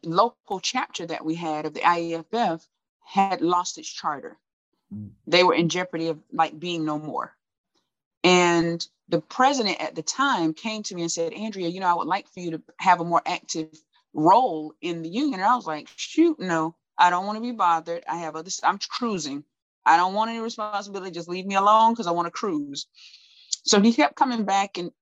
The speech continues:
Speaker 1: talking to me about it. And so he finally said, "Hey, there's a meeting that we're having. If you could just come to this meeting, I won't bother you anymore."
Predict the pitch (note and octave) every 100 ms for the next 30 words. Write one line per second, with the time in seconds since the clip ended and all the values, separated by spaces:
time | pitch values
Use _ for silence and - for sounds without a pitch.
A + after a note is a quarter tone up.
0 | - G#3 G3+ F3 F3+ E3+ D#3 D3+ D3 -
1 | E3 - E3+ - _ _ B3 A#3 D4 D#4
2 | A#3+ F#3 F#3 F#3+ D#3+ A#3 C4 A#3 A#3 A#3
3 | F3 - D#3+ F3+ E3 E3+ A#3 B3 A3+ G3
4 | - A3 A#3+ B3 B3+ F#3 E3 B2+ C#3 -
5 | _ _ F3+ F#3 F#3+ E3+ F3 E3+ D#3+ D3+
6 | C#3+ C#3 B2 -